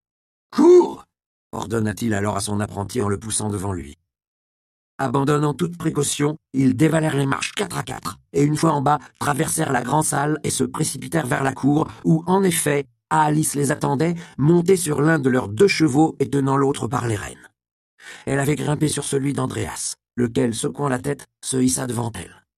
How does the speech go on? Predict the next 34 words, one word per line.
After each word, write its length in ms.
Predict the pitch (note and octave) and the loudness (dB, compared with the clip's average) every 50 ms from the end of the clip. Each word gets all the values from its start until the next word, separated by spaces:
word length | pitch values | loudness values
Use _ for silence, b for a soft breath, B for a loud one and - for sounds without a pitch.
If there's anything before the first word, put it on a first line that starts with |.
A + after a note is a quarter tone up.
| _ _ _ _ _ _ | _ _ _ _ _ _
Puis 260 | - C3 C#3+ F3 F#3+ E3+ | -8 -2 -2 0 0 2
les 160 | C#3 B2+ A#2+ | 0 0 2
deux 140 | G#2+ D#3 D#3 | 2 2 2
montures 480 | E3 D#3 D3 - - C#3 D3 - - | 2 0 -2 -2 -2 -2 -2 -2 -2
partirent 380 | - D3+ - - - C#3 D3+ C3 | -4 -4 -4 -2 -2 0 0 0
au 60 | C3+ | 2
galop 320 | C#3+ C3 B2+ B2 B2 B2+ | 0 0 2 2 2 0
dans 140 | B2+ A#2+ A#2 | 2 0 0
les 80 | A#2 A2+ | 0 0
rues 120 | G#2+ A2 | -2 -2
de 80 | G2+ - | -4 -4
Bayonne. « 480 | D#2+ G2 F#2 - - - - - - - _ _ _ _ _ _ _ _ _ _ _ _ _ _ _ _ _ _ | -6 -6 -8 -8 -10 -12 -14 -16 -20 -20 _ _ _ _ _ _ _ _ _ _ _ _ _ _ _ _ _ _
Ne 140 | - D3 D#3 | -6 -6 -6
craignez 340 | D3+ - G3 F#3+ G3 G#3 G#3 | -2 0 2 4 4 4 4
rien », 340 | G3 G3+ A3+ - F3 E3+ - - _ _ _ _ _ _ _ _ | 6 4 4 4 2 0 -4 -12 _ _ _ _ _ _ _ _
s'écria 560 | - - A2 A2 - A2+ A#2 A#2 A2 G#2 G2 | -14 -12 -12 -8 -6 -6 -4 -2 0 0 0
Alice, 400 | G2 G2+ G#2+ A#2+ A2 - - - | -2 -2 -2 -2 -4 -4 -6 -8
qui 120 | - - F2 | -8 -10 -12
se 100 | - F#2+ | -12 -12
tenait 300 | F#2+ F2+ G#2 G2+ A2+ A2 | -8 -6 -4 -4 -4 -4
fermement 500 | - - A#2+ G#2+ A2+ A#2 A2+ A2+ B2 A#2 | -4 -4 -4 -2 0 0 0 0 0 0
à 80 | A2 | 0
la 80 | F#2+ F#2+ | -2 -4
taille 240 | F#2+ - A2 G#2+ G#2 | -4 -4 -4 -4 -4
de 80 | F#2 | -4
l'apothicaire. « 840 | G2 F#2 D#2+ F2 F#2+ E2+ F2 F2 E2+ F#2 E2+ C#2+ B1+ - - _ _ _ _ _ _ _ _ | -4 -6 -6 -8 -12 -14 -14 -14 -14 -12 -12 -12 -14 -18 -20 _ _ _ _ _ _ _ _
J'ai 180 | - B2 E3+ F3 | -4 -4 -2 0
caché 260 | F3 F3+ F3 G3+ G3+ | 0 0 2 2 2
leur 140 | F3 F#3+ E3+ | 2 0 -2
selle 340 | - - G#3+ G#3+ G3+ F3+ E3+ B B - | 0 2 2 2 2 0 -2 B B -2
et 80 | F#3 | 0
attaché 320 | F#3+ F3 E3+ G3+ - - G#3+ | 0 0 0 0 0 2 0
leurs 160 | G3+ G3 - | 0 0 0
chevaux. » 400 | - A#3+ A#3 - A#3 G#3+ E3+ E3+ | 0 2 2 4 2 2 0 -2